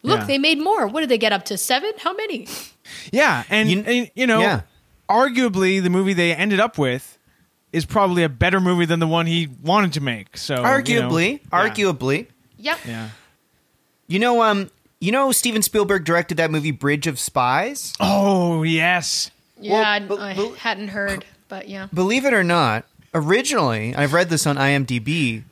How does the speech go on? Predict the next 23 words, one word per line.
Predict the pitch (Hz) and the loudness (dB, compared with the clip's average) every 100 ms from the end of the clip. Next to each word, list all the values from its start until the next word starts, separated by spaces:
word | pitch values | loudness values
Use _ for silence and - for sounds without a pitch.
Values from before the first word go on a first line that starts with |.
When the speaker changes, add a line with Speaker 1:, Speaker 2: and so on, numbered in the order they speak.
| _ | _
Speaker 3:
originally | 139 156 254 311 254 | -4 -2 0 0 0
it | |
was | 165 | 0
just | 131 214 233 | 2 0 0
gonna | 220 | -2
be | 185 | 0
called | 185 170 | 2 2
Spies. | - - 160 139 - - - _ _ _ _ _ - | 0 0 2 2 -2 -12 -14 _ _ _ _ _ -6
And | 170 | -2
it | 175 | 0
was | 160 | 2
Speaker 1:
Okay. | |
Speaker 3:
just | 202 196 - - _ | 2 2 -2 -12 _
a | 165 | 2
Speaker 2:
Is | 170 | 4
that | 185 | 4
Speaker 3:
movie | |
Speaker 2:
so? | 196 156 | 4 4
Speaker 3:
about | 156 151 | 2 2
some | - 165 | 0 -2
spies | - 269 320 135 104 - | -2 2 2 2 -2 -6
in, | 160 151 147 | 0 0 0
Speaker 2:
Oh. | 143 | -2